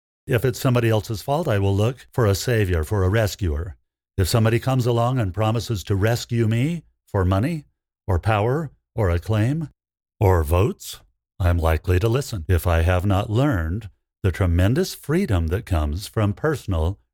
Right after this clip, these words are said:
responsibility. Personal responsibility is not relying on others or waiting for other people to make you feel the way you want to feel. It's not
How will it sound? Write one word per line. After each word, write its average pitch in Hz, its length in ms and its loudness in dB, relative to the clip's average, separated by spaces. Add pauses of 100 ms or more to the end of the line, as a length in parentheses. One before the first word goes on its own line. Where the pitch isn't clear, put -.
responsibility. 92 800 0 (960)
Personal 143 420 0
responsibility 143 840 0
is 104 320 -2
not 113 360 0 (200)
relying 107 460 2
on 151 180 0
others 92 380 -2
or 110 100 -2
waiting 95 320 2
for 107 160 0
other 110 240 0
people 104 280 -2
to 95 80 2
make 95 260 0
you 98 140 0
feel 95 260 0
the 82 120 -2
way 80 100 2
you 78 160 0
want 73 180 -4
to 90 100 -4
feel. 73 360 -4 (880)
It's 95 280 2
not 120 420 2